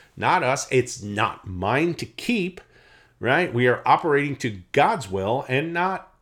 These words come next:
our will. It does not belong to us. The Holy Spirit bestows the manifestation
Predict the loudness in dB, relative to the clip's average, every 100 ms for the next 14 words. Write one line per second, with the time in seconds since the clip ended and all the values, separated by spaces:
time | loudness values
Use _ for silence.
0 | -2 0 2 2 2 -4 -6 -8 -4 -4
1 | -2 -4 -4 -4 -8 -6 -2 0 0 -2
2 | -6 -8 0 0 0 -6 -4 -2 -4 -4
3 | -2 -2 -4 -10 -8 -8 -8 -4 0 2
4 | 2 0 -4 -2 -4 -6 -10 -8 -2 0
5 | -2 -6 -8